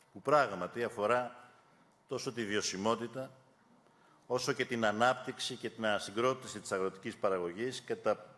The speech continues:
και κατά προέκταση όλων των άλλων παραγωγικών δραστηριοτήτων. Το θέμα δεν μας, ε,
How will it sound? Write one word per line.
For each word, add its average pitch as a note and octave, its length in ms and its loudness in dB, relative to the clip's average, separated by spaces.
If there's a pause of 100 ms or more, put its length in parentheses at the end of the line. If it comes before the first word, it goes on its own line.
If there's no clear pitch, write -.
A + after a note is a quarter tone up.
και - 80 -8
κατά G#2 260 2
προέκταση A#2 760 2 (1200)
όλων A#2+ 360 4
των G#2 180 0
άλλων A#2 240 4
παραγωγικών G2 520 2
δραστηριοτήτων. E2 600 -4 (1500)
Το A2+ 120 -2
θέμα D3 680 2 (920)
δεν D3 160 0
μας, C3 420 2
ε, G2 280 2